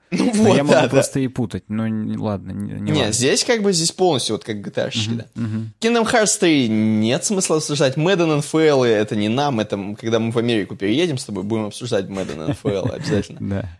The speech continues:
Speaker 1: Э, Marvel Spider-Man, э, типа это эксклюзив на PlayStation, который про Спайдермена.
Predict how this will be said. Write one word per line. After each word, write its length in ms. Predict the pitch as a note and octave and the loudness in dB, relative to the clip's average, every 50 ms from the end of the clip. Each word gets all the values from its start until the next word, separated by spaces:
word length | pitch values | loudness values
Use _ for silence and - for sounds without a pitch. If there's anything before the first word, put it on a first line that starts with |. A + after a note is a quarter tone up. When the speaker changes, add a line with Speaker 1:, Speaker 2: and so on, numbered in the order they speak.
| _ - | _ -4
Speaker 1:
Э, 140 | - G#2+ G#2+ | -2 -2 0
Marvel 340 | A2 - G#3+ A#3+ A#3+ A#3 G#3+ | 2 2 4 4 4 4 2
Spider-Man, 840 | - - - A3 G#3 G3 G3+ G3+ G3+ G#3 G#3+ G#3 F#3 D#3 C3 A#2 | 2 2 2 2 4 4 4 4 4 4 4 2 2 2 0 0
э, 680 | - B2 B2+ B2 B2 A#2+ A#2+ A#2 A#2 A2+ G#2+ G#2 F#2+ F2+ F2+ - | 0 0 2 2 2 2 2 2 0 0 -2 -4 -8 -10 -10 -6
типа 280 | - - D#3+ - D#3+ D3 | -4 -4 -2 0 2 2
это 220 | C3+ C3+ C#3 D3 C#3 | 2 4 2 2 2
эксклюзив 480 | C3+ - - E3 D#3+ D3 E3 E3 - | 0 0 0 0 0 2 2 2 2
на 60 | D#3 C3+ | 0 0
PlayStation, 840 | C3 - C3 C3 C3 - - E3 D#3 D3+ - - - B2 A2+ G#2+ | 2 4 4 4 4 2 2 4 4 4 4 2 2 2 0 0
который 320 | - A#2 A2+ B2+ A#2+ A#2 | 0 0 0 2 2 2
про 180 | A2 A#2 B2 A2+ | 2 0 0 -2
Спайдермена. 1120 | - - - B2 A#2 A2 A#2 A#2 B2 C3 C3 B2 A#2 A2 G#2 G2 F#2 F2+ F2 E2 F#2 A2 | 0 0 0 0 2 2 2 2 2 2 2 2 2 2 0 0 0 -2 -4 -6 -10 -14